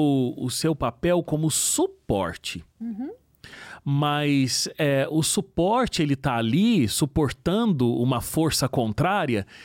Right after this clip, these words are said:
Speaker 1: enquanto ele tem estrutura pra ser esse suporte, né?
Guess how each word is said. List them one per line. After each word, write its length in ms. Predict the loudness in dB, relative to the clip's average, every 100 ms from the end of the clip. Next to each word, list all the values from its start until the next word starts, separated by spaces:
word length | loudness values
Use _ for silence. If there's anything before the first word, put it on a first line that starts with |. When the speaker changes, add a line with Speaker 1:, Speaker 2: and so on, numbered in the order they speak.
| -4
Speaker 1:
enquanto 440 | -2 0 0 0 0
ele 140 | -2
tem 480 | -2 -2 0 0 0
estrutura 680 | -2 0 -2 0 0 2 0
pra 180 | 0 0
ser 160 | 0
esse 180 | 0 0
suporte, 720 | -2 -2 -2 -2 -4 -12 -16 _ _ _ -2
né? 260 | 2 0